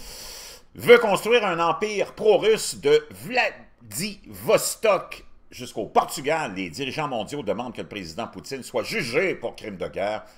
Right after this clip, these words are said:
mais les experts craignent que ces horreurs ne se poursuivent alors que le despote va de l'avant avec un plan plus vaste pour construire un empire tentaculaire.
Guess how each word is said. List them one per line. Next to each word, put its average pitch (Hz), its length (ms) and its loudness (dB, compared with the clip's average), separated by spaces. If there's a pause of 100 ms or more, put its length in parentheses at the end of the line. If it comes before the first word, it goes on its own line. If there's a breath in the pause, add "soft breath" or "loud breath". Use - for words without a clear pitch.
(120 loud breath)
mais 254 160 -6
les 156 180 -2
experts 139 380 -2
craignent 160 220 -10
que 107 100 -8
ces 87 280 -8
horreurs 113 340 -2
ne 87 100 -8
se - 80 -18
poursuivent 151 460 -10
alors 156 360 -4
que 120 80 -12
le 98 80 -8
despote 220 680 -6 (360 loud breath)
va 208 180 4
de 151 100 -8
l'avant 226 240 2
avec 113 240 -2
un 110 160 -4
plan 180 220 -8
plus 196 180 -12
vaste 151 400 -6
pour - 140 -14
construire 175 400 -8
un 98 120 -4
empire 151 460 -6 (100)
tentaculaire. 151 880 -8